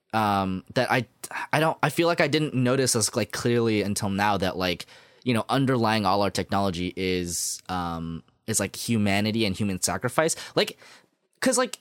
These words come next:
this, it's not just the Evas,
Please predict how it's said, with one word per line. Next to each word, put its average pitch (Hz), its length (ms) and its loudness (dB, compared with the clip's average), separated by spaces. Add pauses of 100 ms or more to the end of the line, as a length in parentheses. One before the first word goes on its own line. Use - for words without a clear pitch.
this, 247 280 0
it's 147 200 0
not 254 260 2
just - 680 2 (160)
the 127 140 0
Evas, 127 580 2